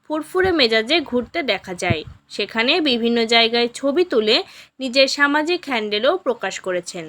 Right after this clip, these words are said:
বলে রাখা ভালো, পৃথিবীর বিভিন্ন অঞ্চলে বিভিন্ন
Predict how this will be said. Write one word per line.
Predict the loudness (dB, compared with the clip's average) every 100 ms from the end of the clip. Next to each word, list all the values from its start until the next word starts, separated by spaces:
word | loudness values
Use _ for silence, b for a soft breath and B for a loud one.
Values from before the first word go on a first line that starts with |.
| -16 _ -4
বলে | 2 4 6
রাখা | 4 2 0
ভালো, | 4 6 8 6
পৃথিবীর | 0 -2 -2 0 0
বিভিন্ন | 0 2 2 6 6
অঞ্চলে | 6 4 2 2 4 4
বিভিন্ন | 4 0 0 0